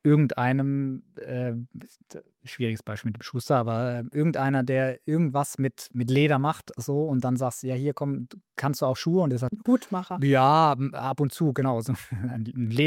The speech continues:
Speaker 2: Ja.
Speaker 1: Lederhutmacher. Und dann sagst, „Ja, ab und zu mache ich auch mal einen Schuh.“ Und sagst, „Ja, perfekt, ich habe hier meine siebenhundertachtundneunzig Euro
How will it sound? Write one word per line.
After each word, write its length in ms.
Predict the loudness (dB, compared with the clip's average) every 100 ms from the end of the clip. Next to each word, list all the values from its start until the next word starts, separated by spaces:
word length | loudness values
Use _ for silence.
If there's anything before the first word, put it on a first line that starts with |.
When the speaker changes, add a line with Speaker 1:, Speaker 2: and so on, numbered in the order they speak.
| 4 4
Speaker 2:
Ja. 160 | 0 0
Speaker 1:
Lederhutmacher. 240 | -2 -2
Und 120 | -2 0
dann 180 | 0 -2
sagst, 200 | -6 -6
„Ja, 280 | 0 2 2
ab 140 | 0 -4
und 120 | -2
zu 100 | -2
mache 200 | 0 -2
ich 80 | -2
auch 80 | -2
mal 100 | -2
einen 100 | -2
Schuh.“ 240 | 0 -2 -2 -10 -16 -6
Und 80 |
sagst, 120 | -6 -4
„Ja, 100 | -6
perfekt, 400 | -2 2 2 0
ich 120 | -6
habe 100 | -4 0
hier 300 | 2 2 0
meine 460 | 2 2 4 2 -2 -14 -20 -20 _ -20
siebenhundertachtundneunzig 1200 | -4 0 2 2 0 -4 -6 -4 -2 -2 -4 -2
Euro 760 | 0 2 2 2 4 2 0